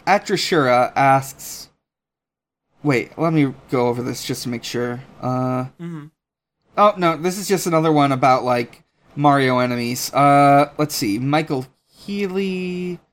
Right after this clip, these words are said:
Speaker 1: uh, okay, Michael Healy, at Michael of Healy asks, "Would the movie be improved if the assorted dinosaurs and dinosaur people had feathers?" Hmm. That is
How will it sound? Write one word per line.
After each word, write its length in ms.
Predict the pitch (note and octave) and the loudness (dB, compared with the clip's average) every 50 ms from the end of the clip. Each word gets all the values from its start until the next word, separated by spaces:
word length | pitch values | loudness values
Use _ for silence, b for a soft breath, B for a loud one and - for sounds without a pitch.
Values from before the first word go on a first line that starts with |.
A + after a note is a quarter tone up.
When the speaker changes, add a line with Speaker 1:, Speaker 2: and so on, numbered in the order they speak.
| _ _ _ _ _ _ _ _ _ _ - | _ _ _ _ _ _ _ _ _ _ -6
Speaker 1:
uh, 500 | C3+ C3+ C3+ C3+ C3 C3 C3 C3 C3 C3 - _ _ _ _ _ _ _ _ | -4 -2 -2 0 0 0 0 -2 -2 -4 -8 _ _ _ _ _ _ _ _
okay, 280 | - A#3+ - - D#3 C#3 | -2 -2 0 0 0 0
Michael 340 | C#3+ E3+ A3 C4+ C#4+ C4 G#3+ | 0 0 0 0 0 -2 -6
Healy, 480 | E3+ - A3+ G#3+ E3+ C#3 B2 C3 C3+ | -6 -4 -2 0 0 0 0 -4 -4
at 260 | - E3+ F3 F#3+ - E3 | -2 0 0 0 0 0
Michael 340 | F3 F3 F#3 F3+ F#3+ F3 | -2 -2 0 0 0 0
of 120 | D#3 C#3+ - | 0 -2 -2
Healy 380 | - - F#3+ E3 D3 B2+ B2 A#2+ | -4 -2 -2 0 0 2 0 2
asks, 600 | A#2+ B2 B2 B2+ - - - - - - - - _ _ _ _ _ _ _ _ _ _ _ - | 2 2 2 0 -2 -6 -12 -14 -14 -16 -16 -18 _ _ _ _ _ _ _ _ _ _ _ 0
"Would 180 | F3+ A3 G#3 | 0 0 2
the 80 | G#3+ B3 | 2 0
movie 320 | A3+ A#3 C4+ D4 D4+ C#4+ | 2 2 4 4 4 4
be 140 | C#4+ C4+ B3 | 4 4 2
improved 440 | A3+ G3+ - - G#3+ A3 G#3 F3+ F3+ | 0 0 0 0 0 2 2 2 0
if 160 | F#3+ E3+ E3 G3 F3 - | 0 0 0 -2 -4 -2
the 140 | D#3+ F3 F3 | 0 0 0
assorted 360 | E3 - - G3 F#3 F3+ D#3+ | 0 2 2 2 2 2 2
dinosaurs 540 | D3 E3+ D#3+ E3 E3 D#3 - F3+ D#3+ D3+ D3 | 2 2 2 2 0 0 0 2 2 2 2
and 100 | D3+ C#3+ C3+ | 2 0 2
dinosaur 400 | D3 C#3+ D3 D3 D3 E3+ C#3 C3+ | 2 2 2 2 0 -2 -2 -2
people 320 | C#3 E3+ D#3+ D3+ D3+ C#3+ | 0 -2 0 0 0 0
had 180 | C#3 C3+ B2 C3 | 0 0 -2 -2
feathers?" 840 | - - G3 D#3 C3 B2+ E2+ D2 D#2 B2+ - - - - - - - _ _ _ _ _ _ _ _ _ _ _ _ _ _ _ _ _ | 0 2 2 2 2 0 -6 -12 -12 -12 -12 -14 -14 -14 -16 -18 -20 _ _ _ _ _ _ _ _ _ _ _ _ _ _ _ _ _
Hmm. 460 | - D#3+ D#3 C#3+ B2+ A#2+ A#2 A#2 A#2+ B2+ C3+ _ _ _ _ _ _ _ _ _ _ _ _ _ _ _ _ _ _ _ _ _ _ _ _ _ _ _ _ _ _ _ _ _ _ _ _ _ _ | -8 -4 -4 -4 -4 -4 -6 -10 -12 -14 -18 _ _ _ _ _ _ _ _ _ _ _ _ _ _ _ _ _ _ _ _ _ _ _ _ _ _ _ _ _ _ _ _ _ _ _ _ _ _
That 160 | - F3+ G3+ | -10 -6 -2
is 420 | G3 D3+ - - - - - - | -2 -2 -2 -2 -8 -12 -14 -16